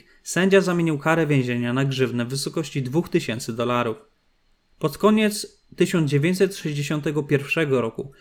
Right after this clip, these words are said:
pastor powrócił do Montgomery, gdzie odbyła się rozprawa sądowa, w której oskarżono go o niewłaściwe rozliczenia finansowe. Ława przysięgłych uznała go jednak za niewinnego.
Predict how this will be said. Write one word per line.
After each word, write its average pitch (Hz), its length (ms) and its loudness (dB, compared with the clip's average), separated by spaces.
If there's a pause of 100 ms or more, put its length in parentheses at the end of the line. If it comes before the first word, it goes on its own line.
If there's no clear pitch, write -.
(160)
pastor 190 400 2
powrócił 160 540 0
do 113 200 -2
Montgomery, 139 760 0 (220)
gdzie 135 180 2
odbyła 151 360 2
się 135 380 -2 (120)
rozprawa 143 540 0
sądowa, 123 500 -2
w - 60 -20
której 135 340 4
oskarżono 147 680 -2
go 120 240 -6 (220)
o 139 100 0
niewłaściwe 170 800 2
rozliczenia 123 520 -4
finansowe. 127 640 -4 (500)
Ława 190 260 4
przysięgłych 185 680 0
uznała 151 440 2
go 139 140 4
jednak 127 320 0
za 139 140 0
niewinnego. 131 640 2